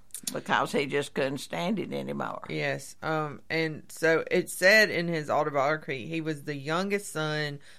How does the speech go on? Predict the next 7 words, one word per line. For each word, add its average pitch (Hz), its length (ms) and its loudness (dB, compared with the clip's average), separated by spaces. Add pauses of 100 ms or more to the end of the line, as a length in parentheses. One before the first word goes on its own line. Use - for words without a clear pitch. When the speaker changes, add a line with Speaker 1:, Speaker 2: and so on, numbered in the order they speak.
(120)
Speaker 2:
of 147 160 -4
the 156 100 4
youngest 156 560 0
son 139 460 -4
for 131 140 -4 (100)
five 135 300 4
generations. 107 960 -10